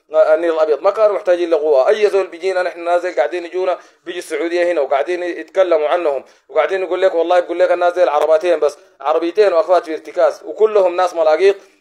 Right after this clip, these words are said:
ما بيجيبوا لهم يعني شفع ساكت، شفع ملاقيط، بيجي بيشيلوا من الناس قروشهم وبيشيلوا منهم أموالهم،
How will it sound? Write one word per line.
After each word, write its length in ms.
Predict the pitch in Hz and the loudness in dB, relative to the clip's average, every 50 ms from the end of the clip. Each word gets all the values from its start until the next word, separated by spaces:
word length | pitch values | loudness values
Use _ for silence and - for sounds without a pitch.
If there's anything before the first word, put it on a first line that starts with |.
| _ _ | _ _
ما 140 | 156 175 190 | -2 -2 -2
بيجيبوا 340 | 185 185 180 175 165 175 185 | -2 -2 -4 -4 -2 0 2
لهم 200 | 196 190 185 185 170 | 2 2 2 0 -2
يعني 300 | 170 143 131 147 156 151 | -2 -2 -2 -2 -4 -2
شفع 320 | - 208 202 - 180 165 | -2 -2 0 2 0 0
ساكت، 360 | 156 196 190 175 175 - - | 2 2 0 0 0 -4 -4
شفع 340 | - 214 220 214 - 190 170 | -2 0 0 0 2 0 0
ملاقيط، 420 | 160 160 156 151 156 170 165 151 - - _ _ _ _ | 2 2 2 2 2 0 -2 -4 -6 -10 _ _ _ _
بيجي 300 | - 185 185 196 196 185 | -8 -6 -2 -2 -2 -2
بيشيلوا 420 | - 160 160 151 170 190 180 180 | -2 -4 -10 -8 -6 -4 -4 -4
من 100 | 170 160 | -4 -4
الناس 280 | 156 165 180 180 175 170 | -2 0 2 2 2 0
قروشهم 440 | - 151 170 185 196 196 208 202 175 | -2 0 0 2 2 2 0 -4 -6
وبيشيلوا 340 | 151 - 165 170 165 170 170 | -8 -8 -8 -8 -6 -6 -6
منهم 240 | 170 170 160 156 | -4 -4 -2 -2
أموالهم، 380 | 139 147 160 180 190 196 202 | -2 0 2 2 2 2 2